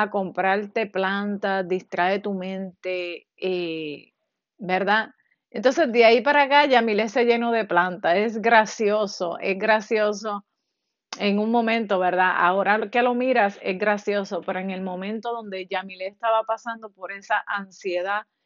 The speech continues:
esa falta de aire, no era gracioso porque había una desesperación, había una cosa de que yo no podía estar quieta, eh,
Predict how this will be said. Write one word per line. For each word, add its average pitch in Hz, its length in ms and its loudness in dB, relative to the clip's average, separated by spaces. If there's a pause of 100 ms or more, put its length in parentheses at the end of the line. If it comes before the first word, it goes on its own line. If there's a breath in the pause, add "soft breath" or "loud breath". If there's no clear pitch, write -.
(120)
esa 208 280 0
falta 202 440 0
de 196 200 0
aire, 185 520 0 (240)
no 214 200 -2
era 240 180 8
gracioso 190 760 -2
porque 190 580 -2
había 220 300 2
una 240 180 0
desesperación, 202 1160 -4 (440 loud breath)
había 214 400 4
una 240 240 0
cosa 240 280 0
de 208 140 -2
que 208 140 2
yo 208 120 2
no 240 120 -2
podía 226 260 4
estar 214 580 2 (280)
quieta, 220 720 -2 (460)
eh, 190 680 4